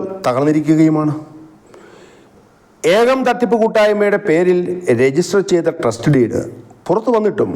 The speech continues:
ഇതൊന്നും തിരിച്ചറിയാതെ, സമൂഹം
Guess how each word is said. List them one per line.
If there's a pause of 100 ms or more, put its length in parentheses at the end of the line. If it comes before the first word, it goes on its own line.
(640)
ഇതൊന്നും (320)
തിരിച്ചറിയാതെ, (920)
സമൂഹം